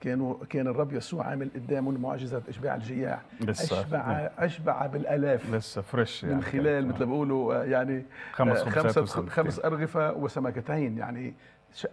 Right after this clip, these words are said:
Speaker 1: أشبع بالألوف المؤلفة رجال ونساء وأولاد.
Speaker 2: مم.
Speaker 1: لكن ال-،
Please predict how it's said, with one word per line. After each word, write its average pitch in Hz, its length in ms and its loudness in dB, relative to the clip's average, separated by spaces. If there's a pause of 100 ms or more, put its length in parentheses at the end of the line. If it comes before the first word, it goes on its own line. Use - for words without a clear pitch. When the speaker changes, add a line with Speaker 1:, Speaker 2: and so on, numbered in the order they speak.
(140)
Speaker 1:
أشبع 180 520 -2 (120)
بالألوف 170 560 0
المؤلفة 151 540 2
رجال 131 320 0
ونساء 127 400 -2
وأولاد. 113 320 -4 (160)
Speaker 2:
مم. 107 160 0 (380)
Speaker 1:
لكن 202 260 2
ال-، 190 140 0